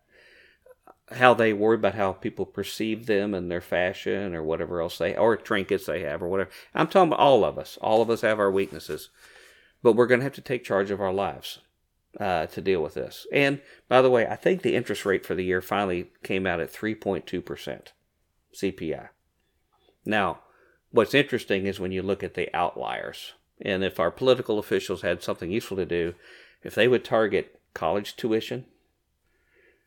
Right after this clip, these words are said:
which is grossly overcharged because of probably all the government loan and grant money, and also, uh, medical expenses.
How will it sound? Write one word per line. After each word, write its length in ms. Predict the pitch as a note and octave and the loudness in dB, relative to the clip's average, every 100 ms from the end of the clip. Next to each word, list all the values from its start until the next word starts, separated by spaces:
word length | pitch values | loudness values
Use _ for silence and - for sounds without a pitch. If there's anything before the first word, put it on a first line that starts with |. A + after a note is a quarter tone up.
| _ _ | _ _
which 260 | A2 G2+ | 0 0
is 280 | - F2+ - - _ - | 0 -4 -6 -16 _ -10
grossly 760 | G#2 A2 C#3 C3 - G#2 E2+ - | 4 8 8 6 0 0 0 0
overcharged 1400 | G#2 F#2+ D#2+ D2+ - _ - F#2 D#2 D2 D#2 A2 - - - | 2 2 2 -2 -4 _ -4 0 2 2 -2 -6 -12 -18 -6
because 400 | G2+ G2+ - G2+ | -2 -2 -2 -2
of 160 | G2+ - - _ - - _ _ | -4 -8 -16 _ -20 -20 _ _
probably 420 | - A#2+ B2+ G#2+ G2 | -2 0 0 -2 0
all 160 | F#2+ | 0
the 100 | F#2+ | -2
government 540 | F2+ F2 F#2+ F2 E2+ - _ _ _ | -2 -2 0 -4 -6 -10 _ _ _
loan 480 | F#2 F#2+ G2 F#2+ G2 | -2 2 2 2 0
and 480 | - F2 E2 E2 C#2 | -4 -6 -6 -8 -8
grant 260 | E2 F#2 | -6 -6
money, 360 | - G2 B2+ C#3+ _ _ _ _ _ - - _ _ | -4 -2 -2 -6 _ _ _ _ _ -20 -20 _ _
and 400 | - A2 G#2+ A2 - | -2 0 0 0 2
also, 760 | A2+ C3 - A2 A2 A2 A2+ - - _ | 4 4 4 4 6 4 0 -8 -20 _
uh, 240 | - F#2+ F2+ | 0 2 2
medical 560 | F#2 A2 C3+ - F2+ - _ | 0 -2 -2 -2 -4 -4 _
expenses. 800 | A2+ - - F#2 - E2+ - - | -16 -10 -6 -6 -8 -12 -12 -18